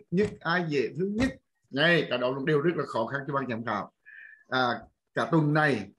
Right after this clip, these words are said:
ba thầy cô, cô Phượng, cô Thúy, thầy Trung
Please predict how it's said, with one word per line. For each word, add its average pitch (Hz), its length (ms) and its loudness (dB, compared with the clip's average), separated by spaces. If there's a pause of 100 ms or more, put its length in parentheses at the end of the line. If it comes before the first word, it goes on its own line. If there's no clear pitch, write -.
(420)
ba 147 300 2
thầy 135 340 0
cô, 147 400 0 (240)
cô 147 200 -2 (100)
Phượng, 123 480 0 (120)
cô 139 240 -8
Thúy, 147 460 0 (140)
thầy 110 260 -6
Trung 151 340 2